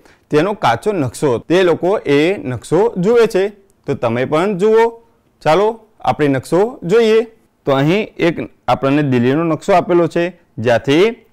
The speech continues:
પરેડ પસાર થવાની છે. તો જુઓ તમને શું શું વસ્તુ દેખાય છે તેમાં. બરાબર. જુઓ, અગાઉ જે નકશા જોયા તેના કરતાં અહીંયા થોડીક વસ્તુ અલગ છે. તમે જોઈ શકશો અહીંયા દિશાઓ આપેલી છે. જુઓ, ઉત્તર,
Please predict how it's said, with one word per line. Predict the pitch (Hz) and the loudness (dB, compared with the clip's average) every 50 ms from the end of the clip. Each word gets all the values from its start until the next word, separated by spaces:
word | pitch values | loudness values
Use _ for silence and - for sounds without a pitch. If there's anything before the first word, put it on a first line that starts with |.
| _ _ _ _ _ _ | _ _ _ _ _ _
પરેડ | - 135 123 139 156 156 | -2 0 2 0 0 0
પસાર | - 185 - - 214 190 | -4 -4 0 0 0 2
થવાની | 156 190 180 180 185 180 | 2 0 0 0 0 -2
છે. | 156 - 165 165 180 - _ _ _ _ _ | -2 -2 -2 -4 -4 -8 _ _ _ _ _
તો | - 123 | -6 -2
જુઓ | 120 139 160 196 214 | 0 2 2 2 2
તમને | 214 - 147 147 156 160 156 139 110 - - - | 0 0 0 2 2 2 2 0 0 -2 -6 -4
શું | - 131 127 | -4 -2 0
શું | - 185 | 0 2
વસ્તુ | 175 170 160 - 190 | 0 0 0 0 0
દેખાય | 175 175 165 185 180 | 0 0 0 0 0
છે | 175 185 | 0 2
તેમાં. | - 185 175 175 180 185 208 226 - _ _ _ _ _ _ _ | 0 0 0 2 0 0 -2 -4 -8 _ _ _ _ _ _ _
બરાબર. | - 113 113 113 107 101 104 98 - - - _ _ _ _ _ _ _ - | -2 0 2 2 2 2 0 -4 -6 -8 -16 _ _ _ _ _ _ _ 0
જુઓ, | 185 196 170 - - - - _ | 2 2 2 2 0 -4 -10 _
અગાઉ | - 120 127 135 180 190 190 | 0 0 2 4 4 4 4
જે | 185 196 | 2 0
નકશા | 190 185 185 - 190 180 | 0 -2 -2 0 0 0
જોયા | 156 156 160 185 220 | 2 2 2 2 2
તેના | 190 190 151 135 147 165 | 2 0 0 0 0 -2
કરતાં | 151 175 170 170 - 190 | -2 -2 -4 -2 -2 -2
અહીંયા | 175 180 190 | -2 -2 -2
થોડીક | 175 185 165 202 202 - | -2 -2 -2 -2 -2 -2
વસ્તુ | 175 185 180 - | -6 -6 -2 0
અલગ | 214 185 143 - 151 - | 2 4 4 6 4 4
છે. | - - - 101 - - _ _ _ _ _ _ _ _ _ _ _ _ | 2 -2 -8 -10 -10 -12 _ _ _ _ _ _ _ _ _ _ _ _
તમે | 143 151 175 165 | -2 0 2 4
જોઈ | 185 208 226 | 4 4 4
શકશો | - 208 170 - - 214 | 2 0 -4 -2 -2 -2
અહીંયા | 202 180 185 202 | -2 0 -2 0
દિશાઓ | 185 156 135 127 - 160 160 | 0 0 0 2 2 2 4
આપેલી | 147 127 117 - 120 117 | 4 2 2 0 -4 -4
છે. | 120 135 | -2 -2
જુઓ, | 143 170 180 160 127 95 - _ _ _ _ _ _ _ _ | 0 0 2 2 0 -2 -4 _ _ _ _ _ _ _ _
ઉત્તર, | - 120 - - _ - 139 135 135 143 147 147 156 170 190 | -8 -8 -8 -8 _ 0 2 4 6 6 6 6 6 4 2